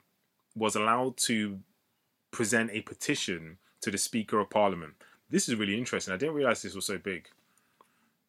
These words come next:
Back at the march, Patrick Ajiman, uh, oh, so he's known as Patrick Countryman Sonogo. Oh, Patrick Countryman Songo Ajiman, a controversial anti-corruption football journalist,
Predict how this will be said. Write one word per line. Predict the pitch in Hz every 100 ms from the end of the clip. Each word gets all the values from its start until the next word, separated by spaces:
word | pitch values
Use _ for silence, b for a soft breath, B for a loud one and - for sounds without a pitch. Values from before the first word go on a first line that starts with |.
| _
Back | 160 175
at |
the | 147
march, | 180 117 - - - _ _ _ -
Patrick | 151 160 - 160 160 -
Ajiman, | 127 127 95 110 190 _ _ _ -
uh, | 107 110
oh, | 143
so | 120
he's | 104
known | 123 117
as | -
Patrick | 151 - 165 147
Countryman | 151 147 139 120
Sonogo. | 117 120 127 123 87 107 170 - _ -
Oh, | 101 78 -
Patrick | 180 - 180 -
Countryman | 165 160 143 101 95 110 -
Songo | 156 151 107 98
Ajiman, | 107 107 92 82 95 B B B -
a | 107
controversial | - 156 - 131 143 139 - 98 95
anti-corruption | 117 - - 117 - 107
football | 131 113
journalist, | 95 110 95 90 -